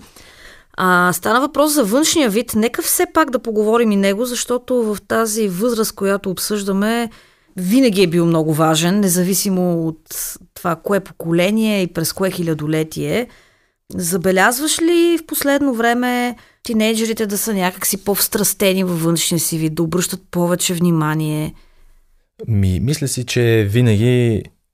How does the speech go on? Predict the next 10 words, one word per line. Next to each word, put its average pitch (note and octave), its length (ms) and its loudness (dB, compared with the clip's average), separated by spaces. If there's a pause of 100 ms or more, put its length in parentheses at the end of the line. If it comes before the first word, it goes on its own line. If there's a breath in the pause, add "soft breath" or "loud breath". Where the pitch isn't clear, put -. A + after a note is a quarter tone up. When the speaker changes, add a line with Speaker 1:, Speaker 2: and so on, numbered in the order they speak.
Speaker 2:
е, G2+ 220 0 (420)
не G2 180 -4
знам, A2 200 2
клиширано G#2+ 600 2
ли F#2 80 2
ще - 180 -10
прозвучи, F#2 720 -2
винаги A#2+ 360 2
външния A2 340 2
вид A2+ 220 -2